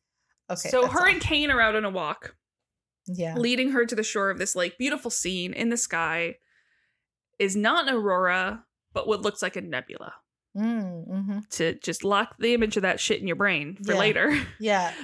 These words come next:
Speaker 2: Um,
Speaker 1: This won't come back at all.
Speaker 2: It showed up last night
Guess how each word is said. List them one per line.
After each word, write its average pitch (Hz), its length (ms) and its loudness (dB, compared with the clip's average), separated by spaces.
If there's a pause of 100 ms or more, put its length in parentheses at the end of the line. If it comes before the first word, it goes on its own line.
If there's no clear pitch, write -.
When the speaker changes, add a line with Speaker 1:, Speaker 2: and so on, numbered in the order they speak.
(140)
Speaker 2:
Um, 202 200 0
Speaker 1:
This 226 220 2
won't 240 240 2
come 226 200 0
back 196 240 4
at 185 120 0
all. - 340 -4
Speaker 2:
It 254 200 2
showed 294 400 2
up 247 360 2 (140)
last 202 480 -2
night 185 380 -2